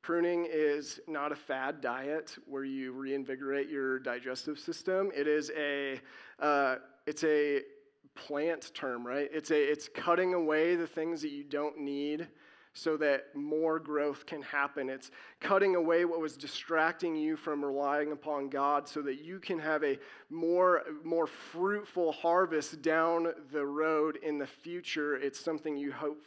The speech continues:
for. So it's cutting away, cutting away our, our things that we have put our hope and our trust in. It's, it's us losing our hope and trust in the things that we have put it in that are not as solid as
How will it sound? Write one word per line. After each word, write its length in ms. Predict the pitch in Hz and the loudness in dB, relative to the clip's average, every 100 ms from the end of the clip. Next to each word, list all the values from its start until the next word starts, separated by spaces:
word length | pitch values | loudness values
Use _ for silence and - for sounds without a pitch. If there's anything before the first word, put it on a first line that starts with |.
| - | -12
for. 380 | 123 117 113 113 _ _ _ _ _ - - | -10 -8 -10 -14 _ _ _ _ _ -20 -6
So 180 | - 180 | 2 2
it's 120 | 170 | 2
cutting 480 | - - 196 202 185 | -4 2 4 6 4
away, 540 | 160 160 160 180 202 185 - _ _ _ _ _ _ _ _ _ - | 4 2 2 2 0 -4 -18 _ _ _ _ _ _ _ _ _ -2
cutting 300 | 196 185 180 | 2 4 4
away 260 | 175 175 | 4 4
our, 340 | 175 156 143 131 | 6 6 4 2
our 300 | 156 156 151 147 165 - - | 2 2 2 -4 -12 -14 -4
things 240 | 170 170 | -2 0
that 120 | 175 | 0
we 120 | 165 156 | 0 -2
have 160 | 139 | -2
put 160 | - 151 | -4 -2
our 100 | 139 | 0
hope 380 | 135 156 175 180 | 0 0 0 0
and 120 | 156 | -2
our 80 | 127 | -2
trust 500 | - 156 165 - - | -2 0 0 -2 -2
in. 320 | 185 190 190 - _ _ _ _ _ - | 0 0 -2 -10 _ _ _ _ _ -2
It's, 320 | 156 - - | -2 -4 -6
it's 260 | 170 151 - 156 151 | -4 -4 -8 -10 0
us 280 | 165 175 - | 2 2 0
losing 640 | 165 151 170 196 196 202 196 | -6 -4 -4 -4 2 4 4
our 200 | 196 190 | 2 2
hope 340 | 190 185 185 | 2 2 2
and 100 | 190 | 0
trust 440 | 185 185 190 - | 0 -2 -2 -2
in 80 | 185 | -2
the 80 | 175 | -2
things 300 | 175 185 185 | -2 -2 0
that 80 | 156 | 0
we 160 | 151 | 0
have 420 | 131 147 151 160 - | -2 0 0 0 -2
put 160 | 175 | 0
it 100 | 175 | 2
in 260 | 175 185 180 | 2 2 2
that 140 | 151 | 2
are 120 | 143 143 | 2 0
not 440 | 147 151 160 165 | 0 0 2 0
as 200 | 160 139 | -2 -4
solid 480 | - 170 156 160 160 | -6 -6 -2 0 0
as 320 | 156 147 139 | -2 -4 -6